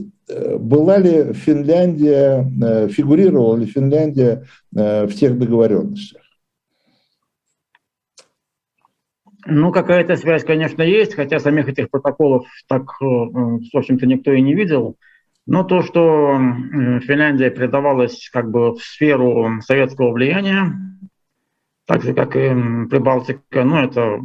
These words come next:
Speaker 2: это, это, в общем-то, да. И, м,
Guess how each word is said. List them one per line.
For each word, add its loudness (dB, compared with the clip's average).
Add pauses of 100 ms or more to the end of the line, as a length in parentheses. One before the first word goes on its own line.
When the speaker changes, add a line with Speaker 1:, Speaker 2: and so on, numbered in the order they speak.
(200)
Speaker 2:
это, -2
это, -2
в -2
общем-то, -4
да. -2 (800)
И, 2 (2000)
м, 2